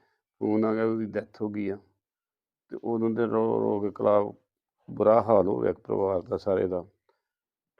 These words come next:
ਕੋਈ ਕਹਿਣ ਵਾਲੀ ਗੱਲ ਨਹੀਂ ਜੀ, ਹੋਰ ਕੋਈ ਲਫ਼ਜ਼ ਸਾਡੇ ਕੋਲ ਨਹੀਂ ਹੈਗਾ। ਜਿਹੜਾ ਅਸੀਂ ਤੇ ਪੰ-,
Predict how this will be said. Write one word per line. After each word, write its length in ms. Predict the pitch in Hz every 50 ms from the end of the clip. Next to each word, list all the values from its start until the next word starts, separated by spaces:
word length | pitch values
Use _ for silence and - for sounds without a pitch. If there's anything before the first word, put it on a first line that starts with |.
| _ _ -
ਕੋਈ 100 | 120 110
ਕਹਿਣ 280 | - - 110 110 120
ਵਾਲੀ 120 | 117 113 110
ਗੱਲ 280 | - 104 101 98 101
ਨਹੀਂ 160 | 101 104 104 107
ਜੀ, 120 | 110 113
ਹੋਰ 340 | 113 104 101 101 101 95 101
ਕੋਈ 160 | 101 110 110 107
ਲਫ਼ਜ਼ 260 | 104 101 95 95 98
ਸਾਡੇ 200 | 95 101 101 104
ਕੋਲ 160 | 101 110 110
ਨਹੀਂ 120 | 101 101 107
ਹੈਗਾ। 220 | 113 101 98 98
ਜਿਹੜਾ 220 | 98 107 110 113
ਅਸੀਂ 100 | 110 110
ਤੇ 100 | 110 113
ਪੰ-, 340 | 110 - - 113 113 113 110